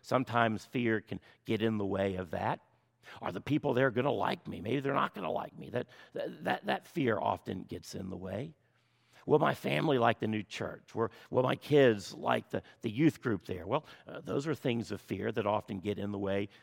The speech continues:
of things of faith. Am I living a life of faith, or am I succumbing to a life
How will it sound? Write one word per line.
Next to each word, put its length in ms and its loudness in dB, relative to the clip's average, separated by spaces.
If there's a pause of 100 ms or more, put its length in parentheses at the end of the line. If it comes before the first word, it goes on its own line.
(100)
of 140 -2
things 500 -4
of 160 -8
faith. 420 -8 (840)
Am 80 -6
I 100 0
living 300 -2
a 40 2
life 380 -4
of 80 -14
faith, 560 0 (800)
or 80 2
am 80 6
I 100 8
succumbing 580 2
to 400 0
a 60 6
life 640 2